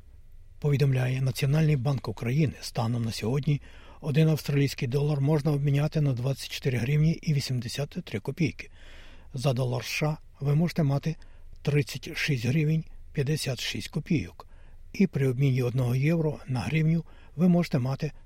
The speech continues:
тридцять дев'ять гривень і п'ятдесят копійок. Нагадаю, що це курс Національного банку України. В інших банках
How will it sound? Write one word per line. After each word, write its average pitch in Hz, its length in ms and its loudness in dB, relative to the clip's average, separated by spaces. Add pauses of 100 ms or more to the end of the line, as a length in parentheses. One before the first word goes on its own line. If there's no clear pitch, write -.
тридцять 147 360 0
дев'ять 123 220 0
гривень 151 340 2 (120)
і 180 100 2
п'ятдесят 101 560 -4 (160)
копійок. - 580 -2 (1400)
Нагадаю, 135 400 0
що - 160 -6
це - 160 -6
курс - 420 -4 (260)
Національного 147 960 0
банку 117 380 -2
України. 143 560 2 (440)
В 143 220 -2
інших 156 580 2 (120)
банках 151 680 0